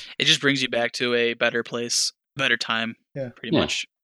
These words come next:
Speaker 2: In a
Speaker 3: So,
Speaker 2: sense.
Speaker 3: so what you're saying here, Steve, is, is it's good to expose children to, uh, good movies with
Speaker 2: <laughs>
Speaker 3: lots of practical effects and gore at a young age,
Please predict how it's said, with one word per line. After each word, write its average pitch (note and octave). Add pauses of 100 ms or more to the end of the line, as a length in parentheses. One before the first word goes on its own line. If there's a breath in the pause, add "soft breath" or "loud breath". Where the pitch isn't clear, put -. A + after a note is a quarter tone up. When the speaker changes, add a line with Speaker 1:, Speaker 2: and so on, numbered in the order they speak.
(480)
Speaker 2:
In F#3
a E3
Speaker 3:
So, A2
Speaker 2:
sense. F#2+
Speaker 3:
so G#2+
what A#2+
you're A2
saying A#2+
here, G2
Steve, G2
is, F#2
is F2
it's F2+
good A#2+
to G2+
expose G2+
children F#2+
to, F2
uh, D#2+
good G2+
movies G#2+
with G#3
Speaker 2:
<laughs> G#3
Speaker 3:
lots A2
of -
practical G#2
effects G2+
and F#2
gore F#2 (340)
at F#2+
a F#2+
young C#3
age, E2+